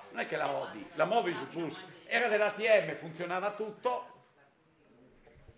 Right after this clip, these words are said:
e adesso la Movibus ha altri obiettivi, diciamo, ed è anche socia l'A T M.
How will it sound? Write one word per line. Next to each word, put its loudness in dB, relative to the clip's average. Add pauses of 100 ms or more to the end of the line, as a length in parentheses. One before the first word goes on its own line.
(260)
e -2
adesso 2
la 0
Movibus -2
ha 0
altri -2
obiettivi, -6
diciamo, -10
ed -6
è 2
anche -2
socia -4
l'A -4
T -16
M. -6